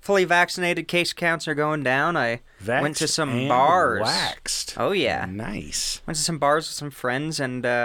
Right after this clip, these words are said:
Speaker 1: and my wife, and turns out, not bad. I am not bad at pool when drinking,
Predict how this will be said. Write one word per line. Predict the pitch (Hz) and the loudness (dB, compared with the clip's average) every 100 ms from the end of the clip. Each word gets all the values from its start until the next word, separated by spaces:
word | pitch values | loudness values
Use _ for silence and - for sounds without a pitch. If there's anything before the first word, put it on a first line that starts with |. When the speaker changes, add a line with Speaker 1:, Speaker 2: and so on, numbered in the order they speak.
| 120 | 0
Speaker 1:
and | 131 | 0
my | 131 | -2
wife, | 143 113 143 180 | 2 2 0 -2
and | 110 107 - - - _ | -10 -10 -16 -20 -20 _
turns | - 175 165 | -2 0 4
out, | 165 - _ _ _ _ _ 143 | 4 2 _ _ _ _ _ 2
not | 160 175 151 | 4 4 4
bad. | 170 185 160 127 | 6 8 6 4
I | 110 151 | 2 2
am | 151 | 2
not | 147 165 151 | 2 0 4
bad | 151 156 | 6 6
at | - | 2
pool | - 180 175 120 | -4 0 2 0
when | 127 | -2
drinking, | 127 147 131 135 | -2 -4 -4 -4